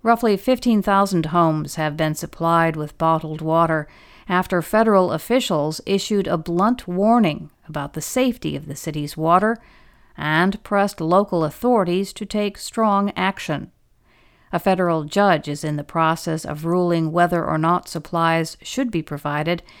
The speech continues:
to additional Newark residents. New Jersey's largest city has a population close to three hundred thousand, and many are increasingly frustrated and fearful about the safety of their municipal water.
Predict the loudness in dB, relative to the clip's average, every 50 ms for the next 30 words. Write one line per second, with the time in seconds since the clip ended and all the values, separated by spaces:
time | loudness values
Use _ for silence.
0 | -20 -20 _ _ -4 -2 -2 0 0 2 4 4 2 4 2 0 0 0 -2 -6
1 | -8 -6 -4 -4 -4 -4 -6 -8 -8 -6 -6 -6 -6 -6 -10 -10 -10 -12 -14 -14
2 | -16 -18 -18 _ _ _ _ _ _ _ _ _ _ _ _ _ _ _ _ _
3 | _ _ _ _ _ _ _ _ _ _ _ _ _ -4 0 0 0 2 2 4
4 | 4 4 4 4 2 2 2 0 2 4 6 6 6 6 4 2 0 -2 -2 -4
5 | _ -14 -12 -4 -4 -2 -2 -2 -4 -4 -4 -6 -8 -8 -8 -10 -10 -6 -2 -2
6 | -2 -2 -2 -2 0 0 2 0 0 -2 -2 -2 -2 -2 -4 -4 -2 0 0 0
7 | 0 -2 -4 -8 -8 -8 -8 -4 0 0 0 2 2 0 0 0 -2 -6 -6 -4
8 | 0 2 4 4 4 2 0 -4 -4 -6 -10 _ _ -20 -20 -20 -20 _ _ _
9 | _ _ _ -10 -6 -2 0 2 2 2 2 2 2 0 0 -2 -4 -4 -6 -8
10 | -6 -2 0 0 0 0 0 0 0 0 -2 -4 -8 -10 -8 -2 0 0 0 0
11 | -2 -2 -2 -2 0 -2 -2 -4 -6 -4 -4 -4 -4 -2 -2 2 2 2 2 0
12 | -2 -6 -6 -6 -8 -10 -8 -6 -6 -6 -8 -6 -8 -10 -10 -4 -2 -2 -2 -2
13 | -2 -4 -6 -4 -4 -4 -4 -4 -4 -2 0 0 0 2 2 2 0 -2 -4 -6
14 | -4 -4 -4 -2 -2 0 2 2 2 2 0 -4 -8 -8 -12